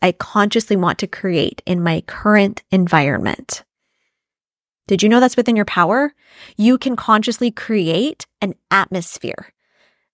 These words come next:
by how you show up. And if you start to ask yourself questions like that, your brain's gonna start to answer it. For me, the answer is always very easy. It's ease and abundance. That's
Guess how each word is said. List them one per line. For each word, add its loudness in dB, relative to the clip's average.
by -2
how 4
you 0
show 0
up. -2
And -4
if -6
you 2
start -2
to -4
ask 0
yourself 0
questions -2
like -2
that, 2
your 0
brain's -2
gonna 0
start 0
to -4
answer -2
it. -8
For 4
me, 4
the 0
answer -2
is -2
always 4
very 2
easy. -4
It's -4
ease -2
and -2
abundance. -8
That's 0